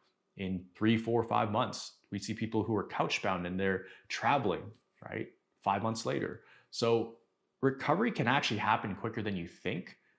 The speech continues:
right? You just need the right tools, you need the right frameworks and the right system to follow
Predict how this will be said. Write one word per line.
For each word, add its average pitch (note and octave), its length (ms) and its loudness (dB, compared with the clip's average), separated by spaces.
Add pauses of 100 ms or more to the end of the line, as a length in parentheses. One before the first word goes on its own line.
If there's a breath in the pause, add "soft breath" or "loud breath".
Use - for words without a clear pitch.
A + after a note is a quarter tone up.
(140)
right? B2 180 -2
You C#3+ 120 2
just B2 160 0
need A2+ 80 0
the G#2 80 2
right G2 200 2
tools, G#2+ 340 0
you G2 60 -4
need G2 140 -2
the - 20 -4
right F2+ 220 0
frameworks G2+ 640 -2
and F2+ 240 -4
the E2+ 80 -6
right G2+ 340 -2
system G#2 580 -2
to - 80 -12
follow F#2 560 2